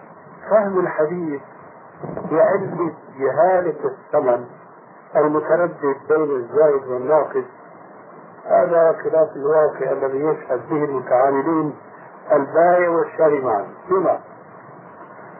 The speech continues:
لأن، لأن الذي سيقع حين عرض بيعتين، يعني سعرين في بيعة واحدة، هو إما أن ينقذه وإما أن لا ينقذه. فإذا لم ينقذه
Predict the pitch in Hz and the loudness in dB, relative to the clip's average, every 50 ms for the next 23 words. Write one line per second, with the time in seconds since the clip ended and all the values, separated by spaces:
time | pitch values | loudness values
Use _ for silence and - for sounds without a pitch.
0 | - - - - - - - - - - - - - - - - - - - - | -20 -20 -20 -20 -20 -20 -20 -20 -18 -18 -18 -16 -16 -18 -18 -18 -18 -18 -18 -14
1 | - - 151 180 190 185 185 175 165 160 - - 160 156 180 202 - 185 180 165 | -6 -2 0 2 2 2 2 2 2 2 0 0 -2 0 2 2 2 2 2 -2
2 | 156 156 156 147 151 143 127 - - 143 143 143 135 - - 131 127 - - - | 0 0 0 -2 -2 -6 -10 -6 -2 -2 0 0 -2 0 2 2 2 2 2 -4
3 | - - - - 1077 1077 1077 1077 1077 1077 - - - 160 170 175 175 160 147 160 | -16 -20 -12 -10 -8 -4 -2 -2 0 0 -2 -2 -2 -2 -2 0 0 0 2 2
4 | 185 190 175 151 147 160 170 175 170 160 156 156 151 - 180 175 165 147 123 127 | 2 2 0 -2 -2 -2 0 2 2 4 4 2 2 2 -2 0 0 0 -2 -2
5 | 131 135 131 131 135 127 - - 156 143 143 143 156 160 156 131 113 - - - | -2 -4 -2 -2 -4 -6 -2 0 2 2 2 2 2 0 0 -2 -2 -8 -16 -20
6 | - - - - - - - 127 127 131 151 160 151 139 135 135 147 151 - - | -20 -20 -20 -20 -20 -16 -12 -12 -6 -2 0 2 2 2 2 4 2 2 0 -2
7 | 135 139 143 127 - - - - - - - - - - - - - - - - | -8 -8 -8 -8 -10 -16 -20 -20 -20 -20 -20 -18 -18 -18 -16 -18 -18 -20 -20 -18
8 | - - 202 196 190 190 190 - 226 214 202 185 175 160 165 156 151 151 160 - | -10 -2 0 2 2 4 2 2 0 0 0 0 0 0 0 0 0 0 0 0
9 | - 156 151 156 147 135 147 151 - - - - - - - - - - - - | -2 -2 0 2 0 0 0 -4 -8 -16 -20 -20 -20 -20 -20 -20 -20 -20 -20 -20
10 | - - - - - - - - - - - - 139 147 - 156 156 160 151 156 | -20 -20 -20 -20 -20 -20 -20 -20 -20 -16 -8 -2 0 0 2 0 0 0 2 4
11 | 156 - - - 156 151 147 151 151 143 135 131 - 147 - 123 123 113 107 104 | 4 4 4 2 0 2 2 4 4 2 2 0 -4 -4 -4 -2 -2 -4 -4 -8
12 | - - - - - - - - - - - - - - - - - - - 143 | -10 -16 -20 -20 -20 -20 -20 -20 -20 -20 -20 -20 -20 -20 -20 -20 -12 -4 -2 0
13 | 165 175 165 180 185 185 185 185 190 185 190 185 185 190 202 190 180 151 156 160 | 2 2 2 2 2 2 2 2 2 0 0 0 0 -2 -2 0 2 2 2 2
14 | 165 | 0